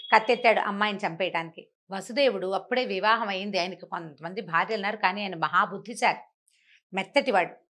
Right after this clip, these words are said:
బలంతో కంసుడిని తను ఆపలేనని ఆయనకి తెలుసు. అందుకని ఏం చేశాడు, మనసు మార్చడానికి ప్రయత్నం చేశాడు. "కంస,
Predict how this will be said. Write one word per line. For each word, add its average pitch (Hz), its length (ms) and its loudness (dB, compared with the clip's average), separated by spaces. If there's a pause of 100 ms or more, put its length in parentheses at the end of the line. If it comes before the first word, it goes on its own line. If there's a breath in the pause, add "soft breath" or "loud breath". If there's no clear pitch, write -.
(100)
బలంతో 294 540 6
కంసుడిని 247 440 2
తను 214 300 2
ఆపలేనని 214 600 2
ఆయనకి 180 320 -6
తెలుసు. 175 360 -8 (320 soft breath)
అందుకని 202 440 0
ఏం 220 220 0
చేశాడు, 220 440 2
మనసు 196 400 -4
మార్చడానికి 202 580 -2
ప్రయత్నం 165 420 -8
చేశాడు. 170 260 -8
"కంస, 180 420 -4